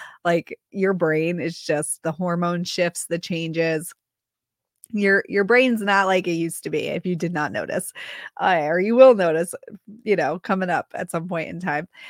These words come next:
And what I tend to do is cram unreasonable things into short periods of time. I'll be like, "I'm gonna declutter my entire house in ninety minutes." <laughs> And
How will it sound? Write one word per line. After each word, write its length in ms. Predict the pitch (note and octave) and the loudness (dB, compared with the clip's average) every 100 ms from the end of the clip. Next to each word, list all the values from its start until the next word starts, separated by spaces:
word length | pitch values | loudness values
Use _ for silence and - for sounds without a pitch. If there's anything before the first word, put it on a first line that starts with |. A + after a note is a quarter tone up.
| - - - - | -20 -20 -10 4
And 280 | G#3+ G3+ - | 6 6 6
what 120 | A3 | 6
I 160 | G#3+ A3 | 8 8
tend 220 | C#4+ C#4 | 6 2
to 40 | B3 | 2
do 300 | G#3 F#3+ F#3 | 2 4 2
is 380 | - F3 F3 E3+ - _ _ - - | 2 2 2 -2 -12 _ _ -20 -12
cram 680 | - - - G3 F#3 G#3+ A#3 - - | -8 -4 2 4 4 2 -2 -8 -4
unreasonable 880 | G#3+ B3 B3 G3+ G3 G#3 G#3 F#3+ F#3+ | 0 2 2 0 0 0 -2 -2 -2
things 380 | F3+ E3+ F#3+ - | -2 -4 -6 -6
into 180 | F#3+ | -8
short 360 | F3+ - F3 - | -6 -6 -6 -6
periods 420 | F#3+ E3 D#3+ - | -6 -6 -6 -8
of 80 | D#3+ | -10
time. 280 | - - - | -8 -10 -8
I'll 120 | - | -8
be 100 | A3+ | -6
like, 160 | G#3+ - | -6 -4
"I'm 180 | G#3+ C4 | -4 0
gonna 380 | D4 C#4 G3+ E3+ - _ - _ _ _ _ - | 2 2 2 -2 -8 _ -20 _ _ _ _ -6
declutter 640 | B3 - A#3 A3+ G#3 E3+ E3 | -4 -2 0 2 4 2 0
my 140 | F#3 | -4
entire 540 | G#3+ G3 - A#3 A3+ | -4 -2 -2 0 0
house 500 | A#3 B3 G3 - - | -2 0 -2 -2 -8
in 320 | - G3 F3+ F#3 | -6 -4 -4 -2
ninety 400 | F#3 F#3 F#3 F#3 | -2 -4 -6 -6
minutes." 560 | E3+ - - - - - | -8 -10 -14 -10 -6 -6
<laughs> 40 | - - - | -8 -14 4
And 200 | C4+ | 4